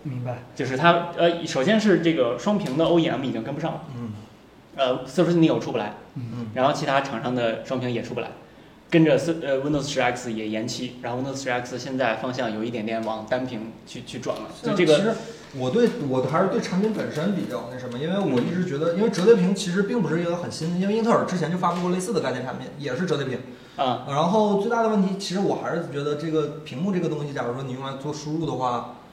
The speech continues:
Speaker 3: 其实是很困难的一件事，
Speaker 2: 啊，你说屏幕键盘是吗？
Speaker 3: 因为笔记本本身是一个生产力设备，它不是像什么 Fold 手机一样拿来玩儿的，
Speaker 2: 嗯。
Speaker 3: 它是一个要干活儿的东西。
Speaker 2: 嗯。
Speaker 3: 只要要干活儿的东西，稳定其实是压倒一切的。就是假如说引入了一种全新的形态，这种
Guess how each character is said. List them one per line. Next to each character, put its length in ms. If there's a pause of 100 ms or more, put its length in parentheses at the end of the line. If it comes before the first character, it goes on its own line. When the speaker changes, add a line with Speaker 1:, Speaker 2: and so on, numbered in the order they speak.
(260)
Speaker 3:
其 140
实 120
是 60
很 180
困 180
难 120
的 120
一 40
件 60
事， 60
Speaker 2:
啊， 40
你 20
说 60
屏 40
幕 60
键 140
盘 100
是 180
吗？ 20
Speaker 3:
因 20
为 60
笔 100
记 60
本 100 (240)
本 180
身 100
是 100
一 60
个 60
生 140
产 120
力 80
设 120
备， 100
它 100
不 160
是 60
像 140
什 200
么 220
Fold 240
手 100
机 140
一 100
样 240
拿 140
来 60
玩 140
儿 100
的， 100
Speaker 2:
嗯。 80
Speaker 3:
它 80
是 100
一 80
个 200
要 140
干 200
活 60
儿 80
的 60
东 100
西。 140
Speaker 2:
嗯。 200 (260)
Speaker 3:
只 120
要 120
要 120
干 180
活 80
儿 40
的 40
东 160
西， 60
稳 200
定 140
其 100
实 100
是 60
压 120
倒 120
一 80
切 120
的。 280
就 80
是 140
假 140
如 80
说 120
引 140
入 140
了 80
一 20
种 100
全 160
新 120
的 80
形 160
态， 200
这 60
种 140